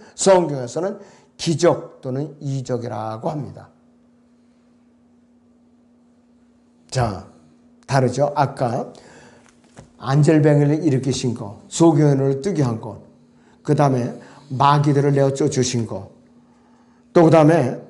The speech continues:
죽은 자를 살리신 거, 이것들은 다 표적이에요. 근데 이런 것들은 이적이나, 기적이나 이적이라 이것이에요. 기적과, 이적과 기적의 목적은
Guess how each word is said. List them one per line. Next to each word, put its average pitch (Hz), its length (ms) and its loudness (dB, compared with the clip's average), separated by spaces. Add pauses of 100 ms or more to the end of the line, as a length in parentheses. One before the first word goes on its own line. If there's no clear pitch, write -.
(240)
죽은 156 320 0
자를 147 220 2
살리신 131 480 -6
거, 107 180 -14 (800)
이것들은 143 400 2
다 139 180 -2
표적이에요. - 720 -8 (340)
근데 185 180 0
이런 202 280 6
것들은 208 580 4 (400)
이적이나, 190 760 6
기적이나 185 500 4
이적이라 147 540 0
이것이에요. 131 460 -10 (840)
기적과, 190 920 4 (200)
이적과 190 520 4
기적의 202 400 2
목적은 180 800 0